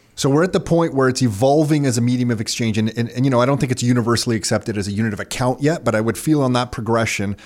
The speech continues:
we're at a me-, medium of exchange. So I, I would, s-, and I think that's a valid point, Nick.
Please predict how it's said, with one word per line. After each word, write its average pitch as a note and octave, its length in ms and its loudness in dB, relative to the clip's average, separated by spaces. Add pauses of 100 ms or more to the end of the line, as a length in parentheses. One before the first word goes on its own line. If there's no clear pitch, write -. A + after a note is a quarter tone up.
(120)
we're A2+ 100 0
at A2 60 0
a G#2 40 -6
me-, A2 280 0
medium A2 400 -2
of G#2+ 60 -2
exchange. G#2 500 -4
So G#2 200 0 (600)
I, A2+ 180 -6
I B2+ 120 2
would, B2 200 -2
s-, - 240 -6
and C#3 340 -4
I A#2+ 120 0
think F#3 260 -2
that's C#3+ 200 -2
a C3+ 40 0
valid A#2 320 -2
point, C#3+ 300 -4
Nick. F#2+ 320 -10